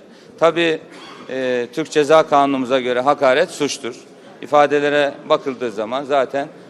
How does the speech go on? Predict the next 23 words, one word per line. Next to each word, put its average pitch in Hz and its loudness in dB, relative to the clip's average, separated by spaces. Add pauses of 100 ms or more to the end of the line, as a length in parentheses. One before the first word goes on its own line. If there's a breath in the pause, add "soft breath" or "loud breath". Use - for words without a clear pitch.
(160 loud breath)
bu 127 -10
konuda, 135 0 (380)
e, 110 -10
avukatlar 123 0
da 117 -4
gerekli 123 -4
suç 131 -10
duyurusunda 113 -6 (360)
bulunmuşlardır. 135 0
Bu 147 0 (460)
suç - -6
duyurusu 139 0
neticesinde, 127 -2 (640 loud breath)
e, 117 -4
soruşturma 139 -2
izni 120 -8
konusu 120 -6
elbette 120 -2
ki 139 -6
bakanlığımıza 127 2 (340 loud breath)
gelecektir. 135 0 (220)
Bunu 156 -4
değerlendireceğiz 131 2